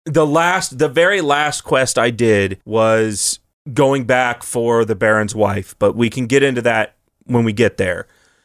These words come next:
uh, 'cause that was basically the very end of my journey this time. I was level nine going into level ten, and all the stuff I was fighting was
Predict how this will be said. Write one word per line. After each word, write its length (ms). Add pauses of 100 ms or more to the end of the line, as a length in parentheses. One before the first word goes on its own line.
(260)
uh, 200
'cause 140
that 100
was 120
basically 420
the 120
very 580
end 340
of 140
my 200
journey 460
this 260
time. 500 (480)
I 200
was 240
level 300
nine 580
going 320
into 160
level 280
ten, 440
and 260
all 300
the 100
stuff 340
I 100
was 180
fighting 480
was 420